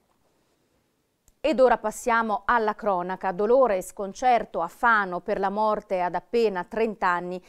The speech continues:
di Riccardo Sciao, personal trainer e insegnante di arti marziali che gestiva una palestra in via Fanella.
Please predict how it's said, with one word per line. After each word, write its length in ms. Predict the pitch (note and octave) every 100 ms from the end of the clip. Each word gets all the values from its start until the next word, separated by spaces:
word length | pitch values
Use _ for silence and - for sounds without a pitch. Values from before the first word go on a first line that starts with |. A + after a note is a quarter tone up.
| - -
di 180 | A#3+
Riccardo 640 | A#3+ A#3 A3 F3 F3 E3+ -
Sciao, 560 | - A#3+ F#3 D#3+ D#3 - - -
personal 560 | A3+ A3 - G3 F#3
trainer 460 | - A#3 B3+ C4 B3+
e 60 | G3
insegnante 840 | F#3+ A#3 A3 G3+ F3+ F3+ F3+ G3
di 160 | F#3 G3+
arti 380 | E3+ - - G3
marziali 720 | F#3+ F#3+ - A3+ G#3 F#3 F#3 - _
che 120 | -
gestiva 420 | F#3 A3 - B3
una 180 | G#3 G#3+
palestra 600 | C4 A#3 D#3+ - - F#3 -
in 160 | A3+
via 100 | A3
Fanella. 560 | G#3+ A3 F#3 B2+ C3+